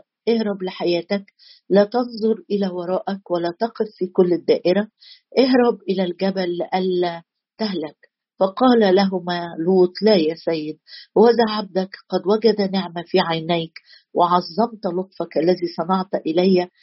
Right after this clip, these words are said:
باستبقاء حياة، وأنا لا أقدر أن أهرب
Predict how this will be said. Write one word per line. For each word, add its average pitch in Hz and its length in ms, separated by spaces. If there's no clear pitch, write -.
باستبقاء 202 880
حياة، 156 480
وأنا 214 400
لا 202 120
أقدر 180 420
أن 170 120
أهرب 170 320